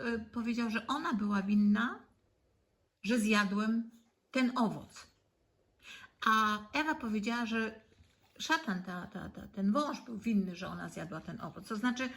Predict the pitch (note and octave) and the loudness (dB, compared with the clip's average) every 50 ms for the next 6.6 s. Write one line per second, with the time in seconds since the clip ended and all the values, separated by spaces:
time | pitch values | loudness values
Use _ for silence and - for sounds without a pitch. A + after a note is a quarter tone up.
0 | - - - - G3+ B3+ D4 D4+ - - D#4 - - - B3 G3+ F3+ F#3 E3+ - | -14 -6 0 2 4 6 6 4 4 0 -2 -2 -2 0 0 0 0 0 -4 -8
1 | - - - G#3 A3+ A#3+ - A#3+ A3+ - - G#3+ G3+ G#3 G#3 G#3 G3+ G3 G3 G3+ | -8 -4 -2 0 0 0 0 0 -2 0 0 -4 -4 -2 0 0 2 2 2 0
2 | F#3+ G3 G3 G3+ A3 A#3 A#3 G#3 G3+ G#3+ - - - - - - _ _ _ - | 0 -2 -4 -4 -4 -4 -6 -6 -8 -8 -10 -14 -20 -20 -20 -20 _ _ _ -12
3 | - A3 G#3+ G#3+ G#3+ G#3+ G#3 G#3+ A3 A3 G#3+ G#3+ G3 - - G#3 G#3+ - - - | -8 -6 -4 -4 -2 -2 -2 0 0 0 0 0 -2 -4 -6 -10 -12 -12 -14 -14
4 | - - - - - G#3 G3+ - - - A#3 G#3+ G3+ G3 F#3+ A#3 B3+ C4+ C4+ A#3+ | -16 -16 -14 -12 -8 -8 -8 -8 -2 2 4 4 4 4 2 0 0 2 6 6
5 | G#3+ F#3+ E3+ D#3 C3+ - - - G#3 - G#3 F#3+ G3 G#3 A3 G#3 G3+ F#3+ F#3+ - | 6 6 4 0 -6 -10 -12 -16 -10 -6 -4 -2 0 0 0 0 0 -4 -6 -6
6 | G3 F3 F3+ G#3 A3 A#3+ A3+ G3+ - G3+ G3+ | -8 -6 -4 -4 -2 -2 -2 -2 -2 -4 -8